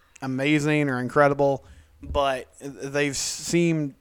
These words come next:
to have gotten better each and every week.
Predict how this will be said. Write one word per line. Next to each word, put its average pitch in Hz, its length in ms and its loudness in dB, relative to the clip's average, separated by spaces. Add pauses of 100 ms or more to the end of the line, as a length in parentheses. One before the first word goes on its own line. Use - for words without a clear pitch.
(100)
to 131 280 0
have 127 160 0
gotten 135 360 2
better 127 380 2
each 131 240 -6
and 135 80 -2
every 117 240 -2
week. 120 340 -2